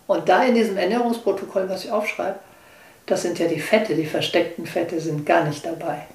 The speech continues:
Ja, also noch mal fünfhundert Kalorien on top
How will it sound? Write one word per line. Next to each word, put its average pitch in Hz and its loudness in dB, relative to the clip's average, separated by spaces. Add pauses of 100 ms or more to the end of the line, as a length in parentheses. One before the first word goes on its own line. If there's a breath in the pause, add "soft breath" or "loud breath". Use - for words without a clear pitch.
(120)
Ja, - 0
also 170 4
noch 165 -2
mal 165 0
fünfhundert 160 2 (420)
Kalorien 147 2
on 151 -4
top - 4